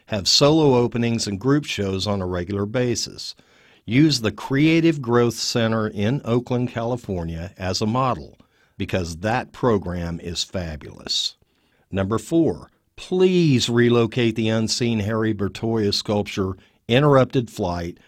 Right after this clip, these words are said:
currently hidden in A Price Woodard Park, to its rightful place at the Wham Art Garden.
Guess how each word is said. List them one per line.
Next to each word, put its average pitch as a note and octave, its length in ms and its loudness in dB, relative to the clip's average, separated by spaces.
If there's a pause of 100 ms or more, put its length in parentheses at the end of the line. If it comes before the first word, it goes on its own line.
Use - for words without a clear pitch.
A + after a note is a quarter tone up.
(140)
currently B2 520 0
hidden G#2 320 2
in G2 140 0
A G2+ 180 0
Price G#2 380 -4
Woodard G#2 320 -4
Park, F2+ 380 -6 (320)
to B2 200 2
its B2+ 200 2
rightful C3 560 2
place F#2 680 -2
at G2 180 -4
the G#2 80 -6
Wham F#2 580 -2
Art G#2 360 -2
Garden. D#2+ 560 -10